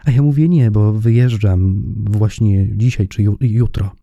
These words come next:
Ona mówi: „No to dobrych świąt także”. To było piękne,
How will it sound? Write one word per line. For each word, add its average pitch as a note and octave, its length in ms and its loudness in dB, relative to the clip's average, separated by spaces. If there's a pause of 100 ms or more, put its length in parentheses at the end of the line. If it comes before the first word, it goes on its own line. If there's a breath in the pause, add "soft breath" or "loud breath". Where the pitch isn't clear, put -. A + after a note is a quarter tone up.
Ona B2+ 180 2
mówi: C3 220 0
„No D#3 100 2
to D3+ 120 -2
dobrych C3+ 340 0
świąt B2 340 0
także”. G#2+ 460 -4 (1120 loud breath)
To G3+ 100 -4
było G3 160 0
piękne, A2+ 540 0